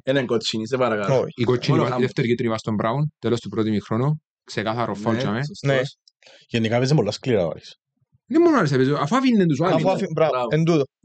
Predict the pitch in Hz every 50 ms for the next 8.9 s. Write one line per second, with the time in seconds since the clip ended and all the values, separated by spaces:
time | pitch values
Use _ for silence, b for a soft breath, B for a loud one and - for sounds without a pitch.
0 | 110 113 110 143 151 170 175 165 143 - 180 185 185 175 185 - 160 143 175 180
1 | 190 196 143 - 170 147 143 - - 143 - 127 127 135 147 156 156 156 170 170
2 | 156 143 143 143 143 147 139 139 135 147 131 - 139 139 139 135 135 151 147 -
3 | _ - 147 143 139 - 151 156 139 - - 151 160 165 160 151 147 143 135 _
4 | - 156 147 143 143 135 143 139 147 143 143 143 135 135 139 135 131 b b b
5 | b _ _ _ - 151 139 123 131 127 - _ - 123 120 120 110 127 165 196
6 | b b b b b b b _ _ 185 196 220 240 233 202 165 170 190 202 220
7 | 208 208 - 196 190 170 135 110 - 151 156 143 151 170 - - 175 160 170 175
8 | 170 165 175 156 143 165 156 160 147 147 143 - 120 - 127 175 220 -